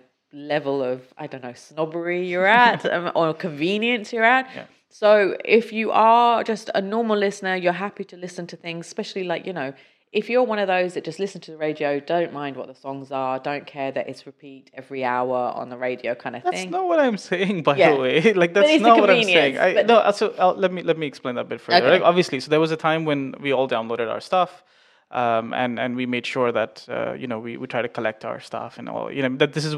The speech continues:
Speaker 2: this is how we listened to music for a very, very long time.
Speaker 1: Yeah.
Speaker 2: Um, and in fact, I don't know if many people will remember, but we, Apple came out with a thing called iTunes Match at one point, which was you paid
Speaker 1: Yes.
Speaker 2: twenty-five dollars a year,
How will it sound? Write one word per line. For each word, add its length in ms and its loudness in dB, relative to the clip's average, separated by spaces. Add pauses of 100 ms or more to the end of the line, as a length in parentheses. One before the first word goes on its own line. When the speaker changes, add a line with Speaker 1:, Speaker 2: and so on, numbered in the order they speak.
Speaker 2:
this 140 -4
is 80 -4
how 100 6
we 260 -2
listened 360 -4
to 40 -8
music 320 -8
for 120 -10
a 40 -8
very, 240 0
very 180 -6
long 260 -10
time. 400 -14 (120)
Speaker 1:
Yeah. 140 -4 (300)
Speaker 2:
Um, 540 -4
and 100 -6
in 80 -6
fact, 260 0
I 180 0
don't 120 -2
know 100 -2
if 60 -4
many 180 -4
people 300 -8
will 140 -8
remember, 420 4
but 220 4
we, 120 -2
Apple 460 0
came 260 -4
out 160 -2
with 180 -10
a 60 -6
thing 200 -8
called 220 -4
iTunes 440 -8
Match 240 -6
at 80 -6
one 160 -8
point, 460 -12
which 200 -20
was 140 -20
you 120 -20
paid 100 -2
Speaker 1:
Yes. 160 -2
Speaker 2:
twenty-five 380 -2
dollars 300 -4
a 60 -2
year, 460 0